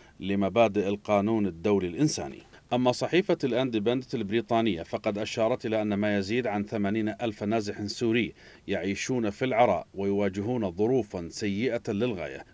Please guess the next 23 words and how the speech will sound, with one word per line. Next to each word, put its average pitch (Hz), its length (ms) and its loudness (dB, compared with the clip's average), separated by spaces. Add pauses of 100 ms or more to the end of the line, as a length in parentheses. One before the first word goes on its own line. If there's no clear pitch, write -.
بسبب 104 520 0
الطقس 104 480 -2
شديد 110 360 -2
البرودة 101 520 -2
بعد 101 280 -2
فرارهم 113 540 2
من 101 180 0
هجمات 104 460 -2
قوات 107 400 -2
النظام 104 480 0
والطيران 98 500 0
الروسي، 123 380 -4 (200)
بل 110 180 2
إن 147 200 4
مساعد 135 440 4
الأمين 120 380 2
العام 113 340 2
للأمم 110 300 0
المتحدة 110 500 0
للشؤون 107 460 0
الإنسانية 107 680 -2
مارك 110 380 0
لوكوك 117 360 -2